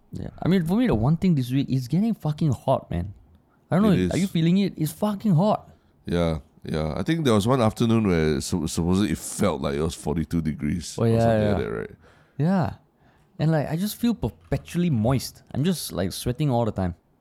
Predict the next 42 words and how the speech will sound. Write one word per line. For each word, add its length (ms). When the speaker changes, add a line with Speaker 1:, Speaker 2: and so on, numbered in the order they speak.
Speaker 2:
Mm, 640
mm, 480
Speaker 1:
No 120
matter 160
Speaker 2:
yeah. 40
Speaker 1:
what 140
I 100
do, 260
where 300
I 80
sit, 400
it's 140
just 220
sweat, 260
lah. 100
It's 100
just 160
sweat. 200
And 100
this 120
is, 40
like, 180
the, 280
every 340
middle, 460
it's 160
been 140
happening, 400
what, 240
thirty-seven, 960
thirty-seven 560
times 240
already 160
in 60
my 100
life. 240
But 120
every 260
year 240
when 120
it 100
happens, 480